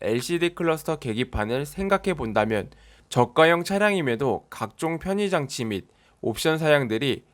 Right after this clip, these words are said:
적용될 수 있다는 가능성을 확실히 알 수 있는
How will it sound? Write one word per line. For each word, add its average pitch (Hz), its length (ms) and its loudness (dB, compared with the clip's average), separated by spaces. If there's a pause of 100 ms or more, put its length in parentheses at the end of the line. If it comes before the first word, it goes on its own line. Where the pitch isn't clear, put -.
(100)
적용될 147 480 -2
수 143 160 -4
있다는 120 480 2
가능성을 117 720 -2 (320)
확실히 180 560 2
알 110 180 2
수 143 160 -4
있는 113 400 -2